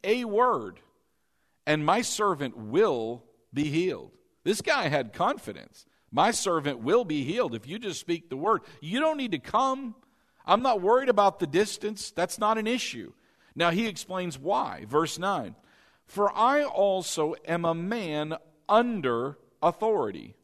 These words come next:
having soldiers under me. And I say to this one, 'Go,' and he goes, and to another, 'Come,'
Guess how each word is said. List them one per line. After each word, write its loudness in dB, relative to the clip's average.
having 0
soldiers -2
under 0
me. -4
And 4
I 4
say -2
to -2
this -2
one, -4
'Go,' 2
and -2
he 0
goes, 0
and -4
to -4
another, 0
'Come,' 0